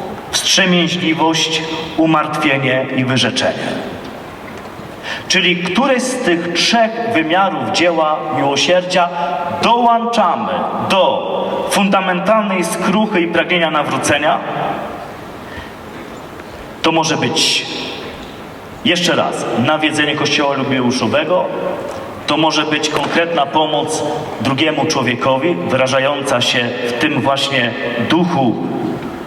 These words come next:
poruszonym miłością, albo czyn pokutny, post, wstrzemięźliwość, wyrzeczenie, umartwienie tego dnia. Jeśli dopełnimy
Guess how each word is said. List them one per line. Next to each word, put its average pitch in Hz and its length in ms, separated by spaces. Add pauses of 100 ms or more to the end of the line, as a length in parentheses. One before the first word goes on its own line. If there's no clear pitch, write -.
(480)
poruszonym 143 680
miłością, 120 600 (920)
albo 202 360
czyn 180 240
pokutny, 123 720 (200)
post, 170 360
wstrzemięźliwość, 135 880
wyrzeczenie, 120 640 (100)
umartwienie 113 580
tego 107 220
dnia. - 320 (2750)
Jeśli - 200
dopełnimy 180 640